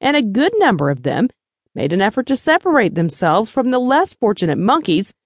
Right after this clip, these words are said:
whom they often viewed as uncultured or dirty or lazy or immoral or generally undesirable to have around.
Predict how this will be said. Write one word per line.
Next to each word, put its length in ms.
whom 180
they 220
often 360
viewed 320
as 300
uncultured 800
or 140
dirty 540
or 120
lazy 640
or 180
immoral 580
or 160
generally 640
undesirable 840
to 80
have 200
around. 600